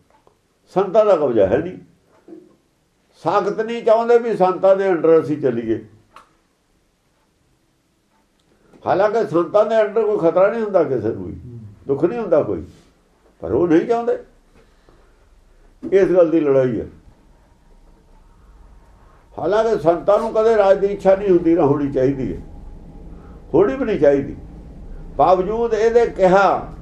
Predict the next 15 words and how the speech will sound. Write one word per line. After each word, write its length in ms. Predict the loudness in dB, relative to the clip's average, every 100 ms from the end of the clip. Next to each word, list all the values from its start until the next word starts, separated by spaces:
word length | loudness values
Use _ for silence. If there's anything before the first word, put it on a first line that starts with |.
| -6
ਕਿ 100 | 0
"ਰਾਜ 260 | 2 2 2
ਨਾ 180 | 0 2
ਚਾਹੂੰ, 360 | 4 4 4
ਮੁਕਤ 240 | 0 0 0
ਨਾ 180 | 0
ਚਾਹੂੰ, 460 | 2 4 4 2 0
ਮਨ 60 | -2
ਪ੍ਰੀਤ 380 | 0 -2 0
ਚਰਨ 240 | 2 2 2
ਕਮਲਾਰੇ", 560 | 0 2 4 6 2 -2 -18 -4
ਮੰਨਿਆ 300 | 0 6 4
ਨਹੀਂ 160 | 4 2
ਦੋਆਂ 300 | 4 4 2
ਨੇ। 120 | -2